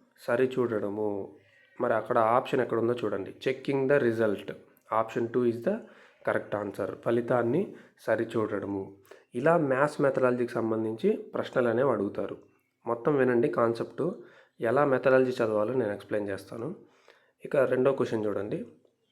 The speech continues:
ఏపీ టెట్ పద్నాలుగు ఎనిమిది రెండు వేల ఇరవై రెండు సెకండ్ సెషన్‌లో వచ్చినటువంటి ప్రశ్న. "ఇది సమస్య పరిష్కార పద్ధతి కాదు" అన్నాడు. పునఃప్రవచన పద్ధతి, విశ్లేషణ పద్ధతి,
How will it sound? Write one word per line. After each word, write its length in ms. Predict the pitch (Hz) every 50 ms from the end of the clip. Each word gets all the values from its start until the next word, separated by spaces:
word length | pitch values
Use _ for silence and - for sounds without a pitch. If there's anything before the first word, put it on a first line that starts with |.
| _ _ _ _ _ _ _ _ _ _ _ _ _ -
ఏపీ 280 | 123 127 139 135 156 147
టెట్ 480 | 147 - 147 143 - - - - -
పద్నాలుగు 500 | 120 110 110 117 131 131 131 127 127 131
ఎనిమిది 380 | 131 120 113 120 120 120 123 127
రెండు 260 | 123 110 107 113 117
వేల 200 | 120 120 117 117
ఇరవై 260 | 117 110 107 110 107
రెండు 440 | 107 104 101 107 113 151 196 254 - - - - - - _ _ _ _ -
సెకండ్ 280 | - 120 - 139 135 131
సెషన్‌లో 380 | 139 120 - - 117 120 123
వచ్చినటువంటి 840 | 117 107 - - 110 107 107 104 101 104 107 - 170 147 117 110 120
ప్రశ్న. 420 | 127 - - 95 - - - - - - _ _ -
"ఇది 180 | 123 131 170 170
సమస్య 540 | - - 123 131 147 147 - - 151 147
పరిష్కార 540 | 147 143 131 131 127 - - - 135 127 127
పద్ధతి 400 | 127 - 117 117 117 123 123 -
కాదు" 600 | 123 - 117 110 110 110 107 110 113 113 104 - -
అన్నాడు. 300 | - 104 95 90 87 - - _ _ _ _ - - - _ _ _ _ _ _ _ _ _ - -
పునఃప్రవచన 580 | 120 143 151 147 - 143 131 131 131 139 131
పద్ధతి, 640 | 123 123 123 113 120 117 117 135 147 160 - - - - -
విశ్లేషణ 500 | 120 117 - - 131 131 131 131 131 123
పద్ధతి, 480 | 113 120 113 - 120 117 - 143 156